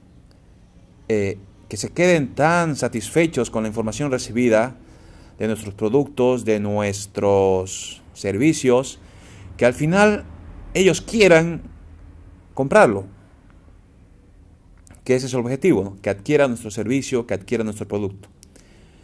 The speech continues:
Y el marketing, que es la forma de atraer al producto, es lo ideal, atracción.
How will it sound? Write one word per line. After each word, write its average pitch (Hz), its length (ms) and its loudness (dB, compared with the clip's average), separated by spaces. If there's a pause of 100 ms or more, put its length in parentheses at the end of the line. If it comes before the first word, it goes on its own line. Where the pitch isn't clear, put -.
(800)
Y 135 160 2
el 147 120 4
marketing, 151 720 0 (560)
que 127 140 4
es 131 120 -2
la 110 100 0
forma 127 460 2
de 107 80 2
atraer 113 440 0 (580)
al 110 160 -2
producto, 117 640 -2 (2000)
es 139 300 2 (1040)
lo 110 160 2
ideal, 117 480 4 (140)
atracción. 131 600 -2